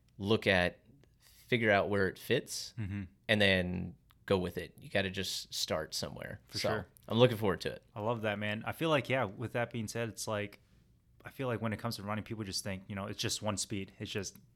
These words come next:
Speaker 2: go, go, go, go, go,
Speaker 1: Right.
Speaker 2: right? Whereas in reality, there's just so many different paces, um, again, depending on the race that you're running,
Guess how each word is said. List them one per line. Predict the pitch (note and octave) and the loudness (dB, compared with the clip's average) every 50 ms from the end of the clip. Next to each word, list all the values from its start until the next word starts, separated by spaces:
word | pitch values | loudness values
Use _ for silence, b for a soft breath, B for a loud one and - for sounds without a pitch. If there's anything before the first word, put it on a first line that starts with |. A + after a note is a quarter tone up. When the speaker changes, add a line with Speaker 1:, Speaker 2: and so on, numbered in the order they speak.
| - | 2
Speaker 2:
go, | - C3 B2+ B2 | 6 6 6 6
go, | G2+ A#2 A2+ A2+ | 6 4 4 4
go, | G2 A2 A2 | 4 2 2
go, | G#2 A2 G#2+ G#2 | 2 0 -2 -2
go, | F#2+ A2 A2 G2+ | 0 2 2 4
Speaker 1:
Right. | G2 F#2+ F#2 | 4 4 4
Speaker 2:
right? | G#2 G#2+ G#2 - B B B B B B B B | 4 2 0 -4 B B B B B B B B
Whereas | B2 A#2+ A#2 A2+ | 4 4 4 4
in | C#3+ C3 | 2 0
reality, | B2+ C3 C3+ C3+ C3 A2+ G#2+ A2 | 2 4 6 6 6 4 2 0
there's | G#2+ G#2+ G2+ | -2 -2 -4
just | G#2 A#2 - - | -4 -6 -6 -4
so | C3+ B2+ | -4 -2
many | A#2+ A#2 A2+ | -2 -2 -2
different | - A#2 A2 - - A2 G2 | -2 -4 -6 -6 -6 -8 -8
paces, | - - C#3 C#3 C3 C3 - C3+ B2+ B2 A#2+ A#2+ | -6 -4 -4 -4 -4 -2 -2 -2 -2 -4 -4 -6
um, | A2 G#2+ G2+ G2+ G2+ G#2 | -6 -6 -6 -6 -6 -8
again, | G#2 F#2 B2 A#2 | -8 -8 -8 -8
depending | F#2 - - G#2+ G#2 G#2 G#2 | -8 -8 -10 -8 -8 -6 -6
on | G2+ G2 | -8 -8
the | F#2+ F#2 | -8 -6
race | G2+ A#2 B2+ B2 B2+ | -6 -4 -4 -4 -6
that | B2 A#2 - | -8 -10 -8
you're | A2+ | -6
running, | A2+ A2+ A#2 A2+ A2 A2 G#2+ | -6 -4 -4 -4 -6 -8 -8